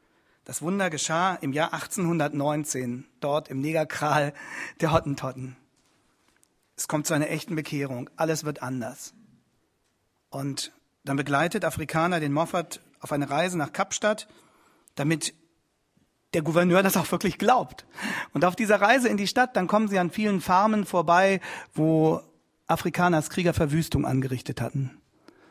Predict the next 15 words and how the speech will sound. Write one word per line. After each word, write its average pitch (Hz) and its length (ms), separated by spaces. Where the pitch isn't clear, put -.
Und 139 100
er - 60
stellt 165 360
mit 151 160
Schrecken 196 400
fest, - 420
was 160 200
er 165 260
alles 165 260
kaputt - 420
gemacht 135 440
hat. - 280
Wie 156 140
viele 165 480
zerstörte 175 880